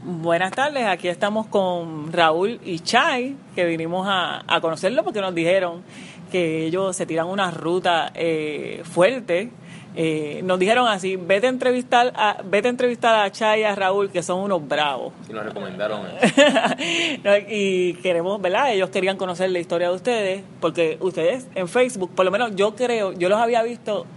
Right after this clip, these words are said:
Speaker 1: a ustedes en Facebook como que ustedes habían hecho esta ruta de, de que habían dado la vuelta completa y nosotros habíamos escuchado de darle la vuelta a Puerto Rico en tres días, pero nunca habíamos escuchado en un día y nosotros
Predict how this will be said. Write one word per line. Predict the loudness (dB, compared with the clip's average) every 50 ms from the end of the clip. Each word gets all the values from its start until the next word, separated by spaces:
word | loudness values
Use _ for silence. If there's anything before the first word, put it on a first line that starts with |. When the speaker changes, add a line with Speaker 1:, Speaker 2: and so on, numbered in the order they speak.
| -20 -20 -20 -18 -18 -18 -18 -14 -6 0
Speaker 1:
a | 0 0
ustedes | 0 2 0 0 0
en | -2 -4
Facebook | -4 -4 -4 -4 -4 -6 -8 -6
como | -4 -4 -4 -4
que | -6
ustedes | -6 -4 -2 0 0
habían | 2 0 -2 -2
hecho | -4 -6 -6
esta | -6 -2 -2 -2
ruta | 0 0 -4 -4 -2 -4 -6 -6 -8 -16 -18 -16 -8 -2
de, | 0 0 2 2 0 0
de | -2 -2 0
que | 0 0
habían | 0 0 0 0 2
dado | 2 2 2
la | 0
vuelta | 0 -2 -4 -4 -4
completa | -4 -4 -4 -2 -2 -2 -2 -4 -6 -10 -10 -8
y | -6 -6 -6 -6 -6 -8
nosotros | -8 -8 -6 -2 2 4 4
habíamos | 4 4 2 0 0
escuchado | -2 -4 -2 0 0 2 2
de | 2
darle | 2 2 2 0 0
la | 0 0
vuelta | -2 -2 -4 -4
a |
Puerto | -6 -4 -6 -4
Rico | -4 -2 -2 -2 -2
en | -2 -4 -6 -6 -2
tres | 0 0 0 0 0 -2
días, | -2 -2 -2 -4 -8 -12 -16 -18 -18 -18 -10 -4
pero | -2 0 0
nunca | 0 2 2 4
habíamos | 4 4 2 0 -2
escuchado | -6 -6 -6 -2 0 2 2 2
en | 0 -2
un | -6 -6 -4
día | -4 -4 -4 -4
y | -6
nosotros | -6 -6 -4 -2 -2 -2